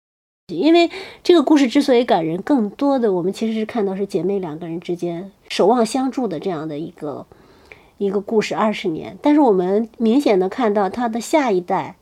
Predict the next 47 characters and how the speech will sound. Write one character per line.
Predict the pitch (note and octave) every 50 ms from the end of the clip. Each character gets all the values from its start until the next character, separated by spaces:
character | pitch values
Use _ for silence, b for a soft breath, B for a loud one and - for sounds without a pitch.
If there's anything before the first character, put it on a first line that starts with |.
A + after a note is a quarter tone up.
| _ b b b b b b b b
为 | A#3 A#3+ B3 B3+
人 | B3+ B3+
处 | - - D4+ B3
事 | A3 - A3+
是 | G#3 A3 G3
非 | - A3+ A3+
常 | A3 A#3 F#3+ F#3+
不 | - F#3+
同 | F#3 - - - - - -
的。 | - - - _ _ B B B B
然 | B B3 C4
后 | C#4+ F4 D#4+
再 | - - F4 D4+ -
看 | - D#4 C#4+ B3+ A#3 A3 - - _
最 | - C#4+ C#4
后 | B3+ B3+ C4+ A#3+ G#3+ E3+ - - _ _ _ _
把 | _ G#3 G3
这 | G3 A#3+
些 | A#3+ C#4+ C4+
信 | - - D4 C4
件 | A#3 B3 A3 G#3
都 | G3+ A3 G#3+ G#3+ G#3+ G#3 - - _ _ _ _
卖 | B3 C#4+ D#4 D4+ B3+ G#3+
掉， | G#3 - A#3 F3 G2 -
都 | F#3+ - A3 A3
卖 | A#3+ C4 C#4+ C4+ A#3
到 | G#3+ F#3 F3+
这 | - F#3+
个 | F#3+ F#3+
城 | - - G3+ G#3+
隍 | G#3 G#3
庙， | G3+ G#3+ G#3 G3+
我 | G3+ F#3+
们 | C#3 D3 G3 B3
甚 | A#3+ - D#4+ D#4
至 | - C4+
都 | A3 A3 G#3+ G#3+
可 | G#3+ - - -
以 | G#3+ G#3+
想 | A3 G#3+ - - - - - E3+
象， | - - G3+ - - _ _ _ _ _ _ _ _ _ _ _ _ _ _
可 | _ - A3
能 | A3 A3
是 | A#3
在 | A3 A#3+ G#3
搬 | G#3 - A#3 A3+ A#3 A#3
家， | A3 - B3 A#3 A#3 A#3+ A#3 -